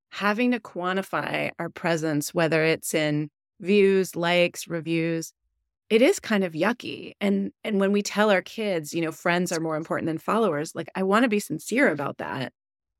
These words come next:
And so it does feel weird to have to kind of then, like, whore <laughs> myself out for reviews. It's very confusing.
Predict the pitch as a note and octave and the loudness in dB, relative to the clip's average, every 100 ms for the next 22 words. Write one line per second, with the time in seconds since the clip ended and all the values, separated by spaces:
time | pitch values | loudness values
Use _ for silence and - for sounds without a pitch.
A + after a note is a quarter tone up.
0 | _ F3+ F3 G3+ F#3+ G3 F#3+ F#3+ E3 E3 | _ -4 2 2 4 4 2 0 0 0
1 | D3+ F#3 D#3 D3+ D3 D3 D3+ D3+ D#3 F3 | 0 -2 -4 -4 -4 -6 -6 -6 -6 -12
2 | - E3+ D#3+ C#4+ - C#4 C#4+ D4 A#3+ A3+ | -8 -8 -4 -6 -2 -2 0 0 -2 -4
3 | B3 C4+ B3 A3+ F#3+ F3+ G3+ A3 C4+ G4 | -4 -2 -2 2 2 2 -2 0 0 0
4 | - _ E4 F4 F#3+ | -2 _ 0 0 -4